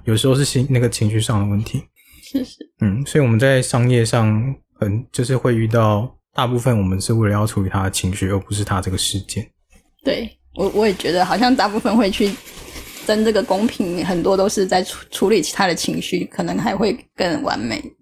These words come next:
Speaker 2: 去处理这件事。
Speaker 1: 就是，对啊，为什么说话不算话这些呢？
Speaker 2: 嗯，嗯。
Speaker 1: 所以当我们知道要什么时候，安抚那个情绪，就可以解决掉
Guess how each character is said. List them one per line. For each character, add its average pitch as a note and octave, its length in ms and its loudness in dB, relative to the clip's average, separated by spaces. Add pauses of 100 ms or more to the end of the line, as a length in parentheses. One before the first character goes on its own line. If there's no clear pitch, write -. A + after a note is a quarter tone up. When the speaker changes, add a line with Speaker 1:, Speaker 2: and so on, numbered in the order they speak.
(240)
Speaker 2:
去 - 140 -8
处 A2+ 160 2
理 C#3+ 100 -2
这 - 160 -6
件 - 140 -6
事。 - 0 -
Speaker 1:
就 - 0 -
是， - 60 -6
对 G2 100 2
啊， G2 120 2
为 G#2+ 80 2
什 G#2 80 0
么 F#2+ 100 0
说 G#2+ 180 0
话 G#2+ 160 2
不 F#2+ 120 -4
算 G2 180 -2
话 F#2 200 2
这 F2 160 -4
些 F2 160 -6
呢？ G#2+ 200 -4 (300)
Speaker 2:
嗯， F#3+ 380 -2
嗯。 - 380 -6 (340)
Speaker 1:
所 C#3+ 160 2
以 - 20 4
当 C3+ 260 2
我 B2+ 100 4
们 F#2+ 160 4
知 G#2+ 80 2
道 A2+ 140 4
要 A2 200 4
什 F2+ 140 -2
么 F2 120 0
时 F2+ 120 -2
候， F#2+ 340 0 (280)
安 A2 200 -2
抚 F2+ 180 -6
那 G2 120 0
个 G2 100 2
情 F2 300 -4
绪， F#2 280 -2 (240)
就 - 120 -2
可 G2+ 100 -2
以 F#2 60 0
解 F#2 240 -4
决 F2 180 -2
掉 G2 280 0